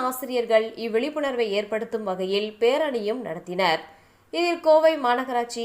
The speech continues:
பதினெட்டாவது வார்டு மாமன்ற உறுப்பினர் ராதாகிருஷ்ணன், பதினெட்டாவது வார்டு வட்ட செயலாளர் குட்டி என்கின்ற ஜெயச்சந்திரன், முன்னாள் மாணவர் சங்க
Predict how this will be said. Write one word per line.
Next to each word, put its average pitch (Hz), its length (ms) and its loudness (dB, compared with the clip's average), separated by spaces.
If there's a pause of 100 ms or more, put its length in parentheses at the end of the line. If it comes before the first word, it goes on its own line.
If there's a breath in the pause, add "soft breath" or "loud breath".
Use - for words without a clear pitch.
(120)
பதினெட்டாவது 254 580 0
வார்டு 202 320 0
மாமன்ற 240 480 0
உறுப்பினர் 196 480 -2
ராதாகிருஷ்ணன், 208 680 -2 (440 loud breath)
பதினெட்டாவது 330 560 4
வார்டு 254 180 2 (100)
வட்ட 214 160 2 (120)
செயலாளர் 208 520 -2
குட்டி 254 220 -8 (120)
என்கின்ற 202 320 -6 (240)
ஜெயச்சந்திரன், 190 580 -2 (420 loud breath)
முன்னாள் 330 400 4
மாணவர் 254 400 0
சங்க 233 180 -4